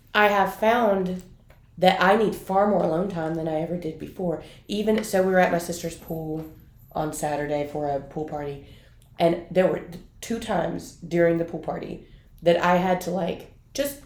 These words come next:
just take a moment aside and just be, like, to the side for a second. They're like, "Why aren't you hanging out?" And I'm like, "I just need a minute. Just need a minute." And I've never really been like that before, but it happens to me every once in a while.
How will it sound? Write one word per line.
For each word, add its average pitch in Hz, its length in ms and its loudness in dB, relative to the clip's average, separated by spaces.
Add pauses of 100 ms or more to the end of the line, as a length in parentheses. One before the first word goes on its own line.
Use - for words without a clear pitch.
(180)
just - 200 -10
take - 200 -6
a 190 40 -2
moment 175 300 2
aside 165 540 -6
and 175 80 -6
just 196 180 -8
be, 175 360 -2 (360)
like, - 220 -6
to 190 100 -6
the 170 60 -4
side 165 240 -4
for - 60 -10
a - 40 -14
second. 190 220 -6
They're 196 80 -6
like, 214 180 -8
"Why 302 100 -10
aren't 392 140 -8
you 381 80 -8
hanging 359 220 -8
out?" 359 100 -6
And 349 100 -8
I'm 226 40 -6
like, 208 160 -4 (260)
"I 339 60 -8
just 370 100 -4
need 320 140 0
a 269 40 -4
minute. 269 380 0 (340)
Just 294 140 -8
need 311 140 -2
a - 20 -2
minute." 208 320 -4 (240)
And 247 140 6
I've 269 140 6
never 269 180 2
really 285 220 -4
been 220 160 -2
like 202 120 -4
that 202 120 -2
before, 233 280 -4
but 214 140 2
it 233 60 2
happens 294 300 -6
to - 60 -8
me 202 60 0
every 175 140 0
once - 240 -4
in 170 40 -6
a 165 40 -6
while. 160 280 -8